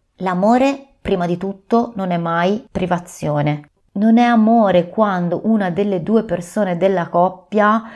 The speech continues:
deve privarsi di qualcosa, che si tratti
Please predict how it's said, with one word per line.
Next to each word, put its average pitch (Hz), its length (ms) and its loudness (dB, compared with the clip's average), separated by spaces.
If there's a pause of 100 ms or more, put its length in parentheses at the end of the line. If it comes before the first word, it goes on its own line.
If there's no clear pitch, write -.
(100)
deve 190 460 4
privarsi 175 680 0
di 170 260 -6
qualcosa, 147 840 -2 (260)
che 214 100 0
si 208 180 -4
tratti 160 760 0